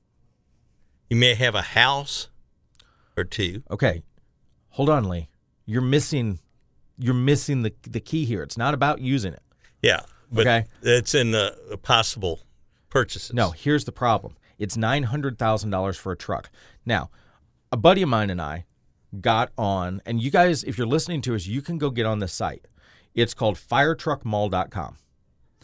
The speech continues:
Speaker 2: and it's used fire trucks
Speaker 1: I've,
Speaker 2: for
Speaker 1: I've
Speaker 2: sale.
Speaker 1: been there before.
Speaker 2: Okay. So here's what we found.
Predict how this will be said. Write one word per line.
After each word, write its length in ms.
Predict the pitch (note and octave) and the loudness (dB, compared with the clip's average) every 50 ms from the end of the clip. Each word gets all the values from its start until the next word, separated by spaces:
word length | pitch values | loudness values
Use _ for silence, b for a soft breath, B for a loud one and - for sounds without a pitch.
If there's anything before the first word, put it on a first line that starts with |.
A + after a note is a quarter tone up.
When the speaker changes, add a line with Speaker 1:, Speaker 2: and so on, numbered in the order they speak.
| b b b b | b b b b
Speaker 2:
and 100 | G#2+ A#2 | -4 -2
it's 200 | A2 F#2 - G2 | -2 -4 -4 -6
used 440 | G#2 A#2 D3+ E3 E3+ F3 - - | -4 -4 -2 -2 -2 -4 -4 -4
fire 240 | - - B2+ A#2 G#2 F#2+ | 0 2 2 4 2 2
trucks 240 | - G2+ F2 - | -2 -4 -4 -4
Speaker 1:
I've, 60 | - - | -4 -4
Speaker 2:
for 100 | - G2+ | -4 -2
Speaker 1:
I've 100 | - - | -2 0
Speaker 2:
sale. 80 | - | 0
Speaker 1:
been 160 | - A#3+ G#3 | 0 -2 -2
there 100 | D#3+ A#2+ F#2 | -2 -2 -4
before. 300 | E2+ D#2+ - - - G#3+ | -6 -10 -12 -6 -4 -2
Speaker 2:
Okay. 280 | G#3 - G3+ A2+ - - - b b b b b b b b | 2 4 2 2 2 -2 -10 b b b b b b b b
So 400 | b - - G#3+ G3+ G3+ F#3 - - | b 4 6 8 8 8 6 2 -4
here's 300 | - B2+ G#3+ B3 G#3 F#3+ | -2 2 2 2 2 2
what 100 | A#3+ G#3 | 0 0
we 140 | G#3 G#3+ F3+ | 0 -2 -2
found. 340 | - B2 D#2+ B1 A1+ - | 0 -2 -2 -2 -6 -14